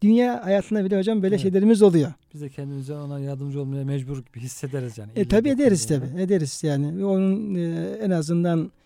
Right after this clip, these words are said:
Speaker 1: iyiliğe iyilik kabilinden o da bir, e, bizim vazifemiz aslında.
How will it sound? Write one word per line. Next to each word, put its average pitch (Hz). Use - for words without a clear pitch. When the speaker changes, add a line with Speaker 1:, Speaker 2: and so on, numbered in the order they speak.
Speaker 1:
iyiliğe 180
iyilik 165
kabilinden 170
o 220
da 190
bir, 185
e, 190
bizim 175
vazifemiz 233
aslında. 135